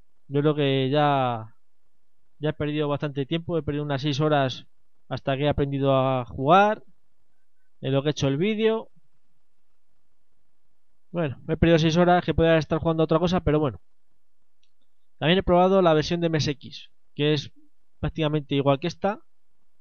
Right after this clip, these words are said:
Creo que cambia algo, pero vamos, es muy parecida.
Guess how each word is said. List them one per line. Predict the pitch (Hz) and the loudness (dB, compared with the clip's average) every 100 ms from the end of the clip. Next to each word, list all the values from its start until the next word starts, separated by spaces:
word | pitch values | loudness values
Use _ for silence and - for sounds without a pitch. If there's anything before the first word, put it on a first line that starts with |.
| - | -14
Creo | 139 151 | -4 -4
que | 143 | -2
cambia | 143 143 147 | -4 0 0
algo, | 170 175 196 - - - - - - - - - - - - - - - | 0 -2 -4 -8 -20 -20 -20 -20 -20 -20 -20 -20 -20 -20 -20 -20 -20 -8
pero | 131 | -4
vamos, | 143 110 92 - - | -4 -4 -12 -18 -8
es | 160 | -2
muy | 147 143 | 0 2
parecida. | 131 120 143 113 | 0 -2 -4 -4